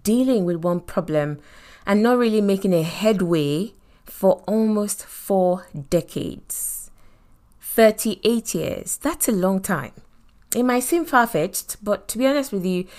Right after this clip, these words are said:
it really isn't, 'cause so many of us are walking around today with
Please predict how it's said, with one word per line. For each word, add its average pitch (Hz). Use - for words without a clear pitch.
it 214
really 262
isn't, -
'cause 190
so 320
many 262
of 208
us 208
are 185
walking 220
around 180
today 170
with 165